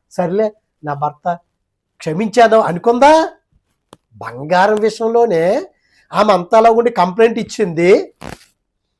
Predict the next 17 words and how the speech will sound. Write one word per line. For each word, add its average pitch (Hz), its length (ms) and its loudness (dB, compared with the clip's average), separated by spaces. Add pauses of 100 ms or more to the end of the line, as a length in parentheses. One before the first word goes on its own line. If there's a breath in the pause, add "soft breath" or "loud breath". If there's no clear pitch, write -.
(1040)
మరి 151 200 -6
దేవుడు 170 480 -4
మాట్లాడకుండానే, 208 1080 -6 (520)
దేవుడు 185 400 2
పిలవకుండానే, 208 840 -2
"దేవుడు 190 260 -2
నన్ను 202 140 -4
పిలిచేశాడు, 202 600 -2
దేవుడు 196 280 0
నాతో 196 240 -2
మాట్లాడేశాడంటే" 208 920 -4 (520)
ఆయన 147 180 -6
ఊరుకుంటాడేంటండి? 156 1040 -8 (240)
అబద్ధం 151 360 -6
ఆడితేని, 147 540 -12 (880)
ఆయన 165 220 -6
మోసగిస్తేని, 170 840 -8